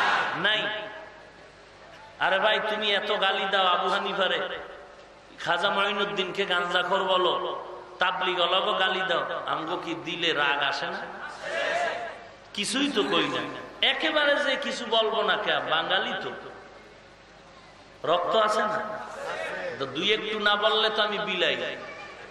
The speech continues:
আমরা তো বিলাই নাই, আমরা তো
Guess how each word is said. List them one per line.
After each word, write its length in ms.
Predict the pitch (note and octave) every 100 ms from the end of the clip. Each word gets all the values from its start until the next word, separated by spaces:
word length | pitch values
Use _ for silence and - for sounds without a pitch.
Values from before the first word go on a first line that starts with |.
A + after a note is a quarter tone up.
| - - - -
আমরা 160 | D3 G3+ D3
তো 60 | F3
বিলাই 320 | D#3+ F3+ G3 G3+ G3
নাই, 120 | G3+ D3+ C3+ - - - - -
আমরা 160 | D#3
তো 60 | F#3